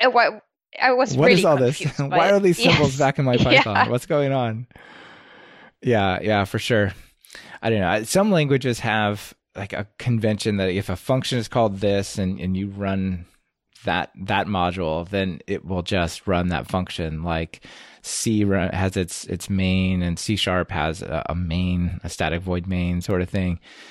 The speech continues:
Speaker 2: I, I don't know. Maybe it's worth adding something like that to Python, because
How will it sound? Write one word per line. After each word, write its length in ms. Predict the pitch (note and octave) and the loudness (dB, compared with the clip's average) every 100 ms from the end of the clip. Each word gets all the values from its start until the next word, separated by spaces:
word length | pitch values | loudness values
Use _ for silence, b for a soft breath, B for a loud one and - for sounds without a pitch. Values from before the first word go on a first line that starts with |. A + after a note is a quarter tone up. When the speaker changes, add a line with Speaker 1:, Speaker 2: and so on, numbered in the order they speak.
| B B B B B B - | B B B B B B -2
Speaker 2:
I, 260 | A#2+ G#2+ | 0 2
I 100 | - | 2
don't 100 | C3+ | 2
know. 120 | A#2 G#2+ | 2 4
Maybe 280 | C#3+ E3+ | 4 4
it's 140 | D#3 B2 | 0 0
worth 260 | A2+ G#2 | 0 0
adding 320 | D#2 F#2+ F#2+ F#2 | 0 -2 -2 -4
something 320 | G#2+ F#2+ G2 | -4 -4 -2
like 200 | F#2 F#2+ | -2 -2
that 180 | E2+ - | -4 -4
to 60 | |
Python, 600 | - F2 F2 D#2 D2 D#2+ - | -4 -4 -2 -4 -6 -8 -4
because 500 | A#2+ C3+ A2+ - | 0 2 0 -2